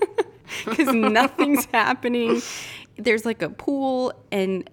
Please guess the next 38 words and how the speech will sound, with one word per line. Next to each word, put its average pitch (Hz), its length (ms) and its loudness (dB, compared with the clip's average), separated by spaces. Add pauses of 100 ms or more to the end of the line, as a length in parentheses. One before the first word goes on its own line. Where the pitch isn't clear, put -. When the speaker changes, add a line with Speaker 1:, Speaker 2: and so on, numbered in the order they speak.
Speaker 1:
everyone 185 440 -4
goes 170 260 -4
to - 100 -18
the 170 120 -6
same 170 340 -8
pool, 220 520 0 (460)
and 185 160 0
then 175 80 0
there's 170 220 -4
a - 40 -10
crack 240 400 -4
in 240 100 -4
the 233 60 -4
pool, 220 440 -4
and 190 180 -2
no 165 120 -2
one 165 120 -2
knows 165 220 -8
what - 120 -10
to - 120 -12
do, 226 480 -2 (100)
and, 180 320 -4
like, 180 320 -8
that's 175 240 -6
all 165 140 -2
that's - 180 -10
happened, - 500 -8
and 160 80 -2
I'm 165 200 -2 (680)
quite 220 380 0
a 214 40 2
good 196 240 -2
ways 165 320 -2
in, 185 180 2
<laughs> - 120 -12
so - 220 -2
it's - 360 -4
very - 280 0